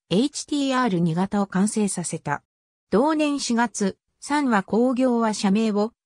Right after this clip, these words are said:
日本除雪機製作所と改めた。千九百六十年代に入ると、国道の除雪延長は飛躍的に伸び、それに伴い除雪車の大型化や馬力の強化など、性能の向上が求められた。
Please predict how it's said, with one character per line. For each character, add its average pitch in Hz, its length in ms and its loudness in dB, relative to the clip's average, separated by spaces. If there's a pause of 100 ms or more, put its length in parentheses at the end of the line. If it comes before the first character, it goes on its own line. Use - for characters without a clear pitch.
(100)
日 180 120 2
本 277 240 0
除 285 120 0
雪 302 280 -6
機 - 120 -10
製 277 200 -2
作 - 280 -6
所 247 160 -2
と 208 140 -2
改 170 260 0 (160)
め 190 100 0
た。 - 220 -6 (640)
千 339 320 -2
九 277 240 -2
百 202 280 -4
六 160 240 -4
十 277 220 0
年 269 240 0
代 202 220 2
に 160 100 0
入 233 260 2
る 185 120 0
と、 160 240 -2 (260)
国 185 260 0
道 285 200 2
の 285 160 -2
除 240 80 2
雪 262 340 -4
延 277 240 0
長 170 300 -2
は 156 220 -2 (220)
飛 - 180 -4
躍 254 220 -2
的 269 280 -2
に 247 100 2
伸 196 140 2
び、 180 180 -2 (180)
そ 220 160 0
れ 302 120 0
に 320 160 -4
伴 294 400 -2
い 269 80 -4
除 202 140 -2
雪 233 260 -4
車 226 240 0
の 156 260 0
大 214 80 -2
型 208 300 -2
化 208 120 0
や 185 220 2 (220)
馬 175 120 2
力 254 260 -2
の 311 140 0
強 302 260 -2
化 - 140 -2
な 180 140 2
ど、 165 180 -2 (260)
性 254 240 0
能 285 220 0
の 269 160 -2
向 262 240 -2
上 254 240 0
が 247 100 0
求 202 240 0
め 214 160 4
ら 214 100 0
れ 180 120 -4
た。 - 240 -14